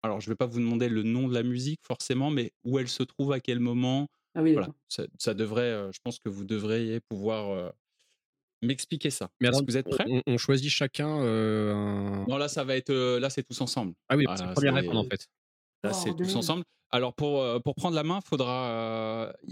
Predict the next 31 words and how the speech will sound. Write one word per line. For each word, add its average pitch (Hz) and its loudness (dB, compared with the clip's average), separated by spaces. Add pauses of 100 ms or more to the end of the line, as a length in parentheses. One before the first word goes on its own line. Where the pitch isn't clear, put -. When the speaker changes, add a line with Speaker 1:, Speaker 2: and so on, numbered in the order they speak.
(120)
Speaker 1:
vous, - -8
je - -4
crois 175 -4
qu'il - -4
y 123 0
a 107 -2
un 104 -4
petit - -12
bouton 165 -2
de 143 -2
la 120 0
main, 123 0
là. 101 -4
Vous 98 -20
voyez, 120 0
il 139 0
y 110 0
a 104 0
un 101 -2
petit 135 -4 (220)
Speaker 2:
Ici, 170 -4
Speaker 1:
sur 277 6
Speaker 2:
là ? - 4
Speaker 1:
le 113 2
truc, 131 -4
sur 131 0
l'interface 123 -2
de 117 0
Zencastr, 117 -2
vous 113 -6
voyez ? 123 -2